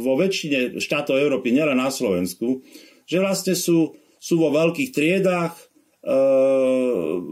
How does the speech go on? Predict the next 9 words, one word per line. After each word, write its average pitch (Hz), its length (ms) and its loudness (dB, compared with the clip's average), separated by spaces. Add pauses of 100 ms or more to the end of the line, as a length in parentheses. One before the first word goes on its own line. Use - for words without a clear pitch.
počúvajú 160 560 0
prednášky, 170 560 -2
na 143 160 0
konci 139 320 0
majú, 110 640 0
na 131 240 -2
konci 127 320 0
majú 107 400 2
skúšky 160 800 0